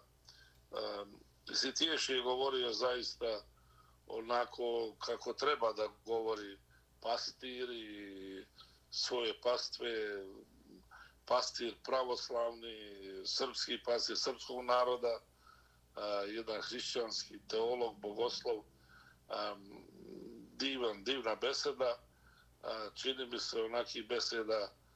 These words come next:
a, čekali smo onakvu besedu i nije se čulo, a, od vladike Nikolaja Svetog i oca Justina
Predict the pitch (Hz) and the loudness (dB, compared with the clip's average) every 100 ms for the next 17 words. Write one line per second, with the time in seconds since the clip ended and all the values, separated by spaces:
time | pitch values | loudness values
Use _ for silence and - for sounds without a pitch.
0 | - - - - 104 104 101 - 147 - | -20 -20 -20 -6 -2 0 0 2 2 2
1 | 110 104 - 113 113 110 107 104 113 - | 0 -2 -4 -2 0 0 -2 -2 0 0
2 | 113 110 104 104 95 127 127 104 117 - | -2 -2 -4 -6 -6 -4 -2 -2 -4 -2
3 | 143 117 101 - _ _ - _ _ _ | 0 0 -2 -4 _ _ -20 _ _ _
4 | - 107 98 - - - - 113 104 - | -4 0 0 -4 -14 -6 2 2 2 -2
5 | - 104 113 110 - 104 104 98 104 110 | -6 2 2 2 -2 -4 -4 -2 2 4
6 | 113 110 - - 107 - 110 101 98 101 | 4 4 2 0 0 0 -2 -2 -6 -6
7 | 98 104 98 113 104 - 117 117 | -2 -2 -2 -2 -2 -4 -2 -2